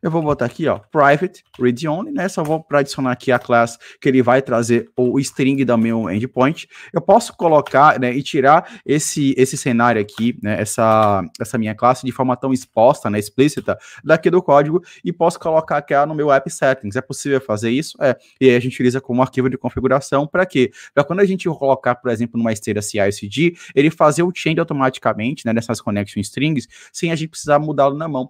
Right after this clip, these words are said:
Ele não fica chumbado no código, né, necessariamente. Então,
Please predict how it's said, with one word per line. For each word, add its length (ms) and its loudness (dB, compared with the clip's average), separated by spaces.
Ele 100 -6
não 60 -4
fica 220 -6
chumbado 560 2
no 100 0
código, 440 -6
né, 200 -8
necessariamente. 720 -10
Então, 220 -2